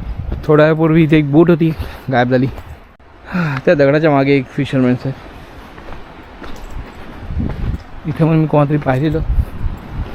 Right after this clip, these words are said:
पण दिसत नाहीये. त्या मित्रांनो, त्या दगडावरती पण कधी कधी, अ, जे असतात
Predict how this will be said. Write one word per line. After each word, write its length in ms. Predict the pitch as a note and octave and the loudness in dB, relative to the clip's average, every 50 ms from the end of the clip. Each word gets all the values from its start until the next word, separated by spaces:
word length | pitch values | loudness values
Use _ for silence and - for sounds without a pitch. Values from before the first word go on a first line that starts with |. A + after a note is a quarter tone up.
| - - - - - - - - | -10 -8 -8 -8 -8 -10 -8 -6
पण 160 | C3+ B2+ B2 | -2 0 0
दिसत 140 | B2+ A#2+ - | 0 0 -2
नाहीये. 340 | C3+ A#2+ - G#2 G#2+ G#2+ G#2 - - - - - - - - - - - | -4 -4 -4 -4 -4 -4 -4 -6 -10 -10 -8 -4 -2 0 0 2 2 4
त्या 360 | D#3+ D#3+ D#3+ E3 E3 E3 D#3+ | 4 6 6 6 6 4 4
मित्रांनो, 280 | D#3+ D#3 D3 E3 E3 D3+ D3 | 4 4 4 4 4 4 4
त्या 100 | E3+ D#3+ | 4 4
दगडावरती 440 | D#3 E3+ E3+ F3 E3+ E3+ E3 E3+ | 6 6 6 6 6 6 6 4
पण 120 | F3 E3+ E3+ | 4 4 4
कधी 200 | E3+ E3+ D#3 E3 | 4 4 4 4
कधी, 300 | E3+ E3 D#3+ E3+ E3+ E3 | 6 6 8 8 8 6
अ, 480 | D#3 C#3+ D3+ D3 C#3 C3 C3 C3 C3 B2+ B2 - - - E3 D3+ C#3 | 6 4 4 4 6 6 6 6 4 4 2 -2 -4 -2 0 2 4
जे 60 | D#3 | 4
असतात 360 | D3 C3+ - - F3 D3 D3 | 4 4 2 2 2 2 2